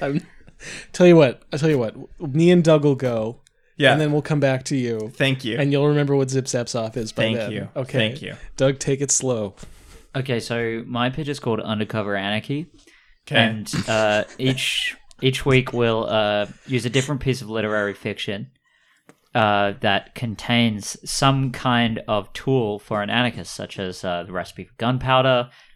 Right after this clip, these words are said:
Speaker 3: um, how to rig up booby traps,
Speaker 1: A
Speaker 3: um,
Speaker 1: bulldozer.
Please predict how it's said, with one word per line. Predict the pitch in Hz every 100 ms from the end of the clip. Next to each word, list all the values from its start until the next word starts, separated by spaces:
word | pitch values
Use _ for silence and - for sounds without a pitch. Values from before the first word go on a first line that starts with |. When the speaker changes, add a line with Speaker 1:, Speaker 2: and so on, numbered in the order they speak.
| -
Speaker 3:
um, | 104 95 95 95
how | 92
to | 95
rig | 92 90
up | 90
booby | - 107 113
traps, | - 117 107 - - - - _ _ _ _ - -
Speaker 1:
A | 110
Speaker 3:
um, | 104 101
Speaker 1:
bulldozer. | 127 127 131 123